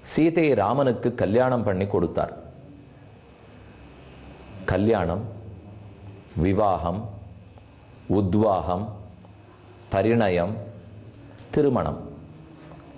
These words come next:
இப்படி கல்யாணத்துக்கு எத்தனையோ பெயர்கள். ஓர் பெண்ணின் வாழ்க்கையில்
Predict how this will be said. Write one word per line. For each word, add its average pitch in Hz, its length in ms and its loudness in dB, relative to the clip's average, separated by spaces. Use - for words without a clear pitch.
இப்படி 135 400 2
கல்யாணத்துக்கு 139 840 2
எத்தனையோ 117 460 4
பெயர்கள். 90 460 0
ஓர் 120 240 4
பெண்ணின் 160 420 2
வாழ்க்கையில் 110 600 2